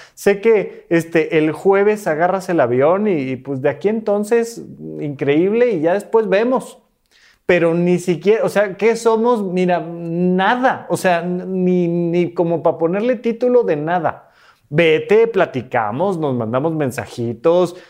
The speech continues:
este, un fin de semana que te parezca bien y que no tengas otros compromisos, te caigo allá en el otro estado, en la otra ciudad, en el otro país, eh, me quedo contigo el fin de semana, pe-,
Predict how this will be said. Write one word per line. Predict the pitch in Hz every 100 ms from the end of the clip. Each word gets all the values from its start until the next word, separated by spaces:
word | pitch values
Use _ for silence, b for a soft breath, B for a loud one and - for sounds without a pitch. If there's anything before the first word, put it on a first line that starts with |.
| B
este, | 139 135 143 131 123 104 -
un | 147 147
fin | 175 180
de | 180
semana | 147 123 139 170
que | 151 113
te | - _ 120
parezca | - 113 120 123 160
bien | 147 156 190 196
y |
que | 113
no | 98 110
tengas | 151 165 165
otros | 170 165 -
compromisos, | 170 165 151 165 165 185 185 B B _
te | 160 156
caigo | 160 160 165 165
allá | 135 139 143 165 185
en | 143
el | 127
otro | 135 147 139
estado, | 135 160 160
en | 135
la | 131
otra | 131 127
ciudad, | 123 113 131 156
en | 139 117
el | 107
otro | 120 127 110
país, | 101 113 160 185 185
eh, | 120 B B B
me | 147 135 135
quedo | 160 165
contigo | - 117 113 151 175
el | 143
fin | 147 147
de |
semana, | - 110 147 277 247
pe-, | 160